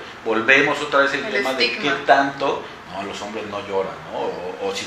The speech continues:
Speaker 1: tú lloras y te va a ver tu hijo, que, contrario, le muestras emociones.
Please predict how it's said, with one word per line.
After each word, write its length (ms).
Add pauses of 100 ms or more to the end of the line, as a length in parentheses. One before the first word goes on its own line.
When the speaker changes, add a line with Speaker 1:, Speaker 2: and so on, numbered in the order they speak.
Speaker 1:
tú 100
lloras 320
y 20
te 100
va 80
a 40
ver 160
tu 100
hijo, 260
que, 180 (280)
contrario, 400
le 20
muestras 380
emociones. 520